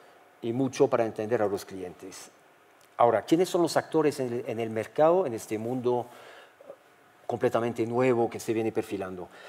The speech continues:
Eh, el mercado de fintechs representa no, no sé cuántos billones o miles de billones de dólares, tú lo sabes mejor que yo,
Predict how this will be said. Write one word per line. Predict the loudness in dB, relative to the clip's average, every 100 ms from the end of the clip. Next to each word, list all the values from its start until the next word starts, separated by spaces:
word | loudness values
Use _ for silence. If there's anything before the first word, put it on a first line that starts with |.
| -20 -20 -8
Eh, | -4 -2 -4 -6
el | -2
mercado | -2 4 6
de | 6
fintechs | 4 2 2 0 0 -6 -12 -14 -12 -4
representa | -2 -2 0 2 2
no, | 0 -2 -6
no | -6 -8
sé | -6 -4
cuántos | -4 -4 -8
billones | -10 2 4 6 4 2
o | -2
miles | -4 -6 -2 -2
de | -4
billones | -2 0 2 0 0
de | 4
dólares, | 6 6 6 2
tú | -4
lo |
sabes | -4 -4 -4
mejor | -4 -2
que | -2 0
yo, | 0